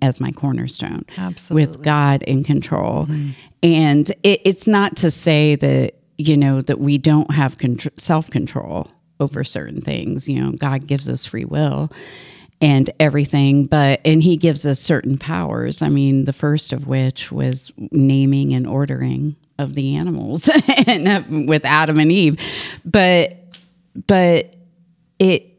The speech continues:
Speaker 1: it helps me to know that I don't have to, I'm free from that.
Speaker 2: Yes.
Speaker 1: I don't have to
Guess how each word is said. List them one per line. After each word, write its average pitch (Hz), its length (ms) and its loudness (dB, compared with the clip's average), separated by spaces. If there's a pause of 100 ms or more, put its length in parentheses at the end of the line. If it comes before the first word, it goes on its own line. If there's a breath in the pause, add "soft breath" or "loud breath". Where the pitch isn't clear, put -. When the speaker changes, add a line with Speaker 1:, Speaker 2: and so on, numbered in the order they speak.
(140)
Speaker 1:
it - 420 -2
helps 185 460 -2
me 156 280 4
to 143 380 -2 (260)
know 147 540 2
that 139 380 -4 (160)
I 147 160 0
don't 139 300 -2
have 139 340 -2
to, - 160 -4
I'm 151 140 4
free 151 320 -2
from - 300 -4
that. - 360 -10
Speaker 2:
Yes. 160 140 -10
Speaker 1:
I 147 100 2
don't 147 240 -2
have 139 280 -2
to 135 200 -4